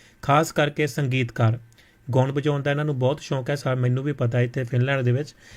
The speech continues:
ਇੱਕ ਸੀਗਾ ਜੀ ਇਹਨਾਂ ਦਾ, ਤੇ ਉਹ, ਅ, ਮਤਲਬ ਕਿ ਚਰਚ ਦੇ ਵਿੱਚ ਬਕਾਇਦਾ, ਅ, ਗਾਉਣ ਜਾਂਦਾ ਹੁੰਦਾ ਸੀ।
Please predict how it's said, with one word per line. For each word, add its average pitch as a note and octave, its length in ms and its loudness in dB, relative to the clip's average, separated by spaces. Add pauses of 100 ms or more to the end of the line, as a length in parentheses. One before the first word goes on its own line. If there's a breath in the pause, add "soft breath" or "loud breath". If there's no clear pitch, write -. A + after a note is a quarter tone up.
(260 loud breath)
ਇੱਕ C3 220 6
ਸੀਗਾ B2+ 320 0
ਜੀ C3+ 140 -4
ਇਹਨਾਂ C3 200 -2
ਦਾ, C3+ 180 -4 (840)
ਤੇ D3 80 0
ਉਹ, C#3+ 340 0 (160)
ਅ, C3 140 0
ਮਤਲਬ B2+ 260 2
ਕਿ E3 140 0
ਚਰਚ D3 380 0
ਦੇ D3 140 2
ਵਿੱਚ C#3+ 200 -2
ਬਕਾਇਦਾ, C3 540 -2 (540 soft breath)
ਅ, - 20 4
ਗਾਉਣ B2 340 6
ਜਾਂਦਾ B2+ 320 2
ਹੁੰਦਾ A2+ 300 6
ਸੀ। A#2 200 -4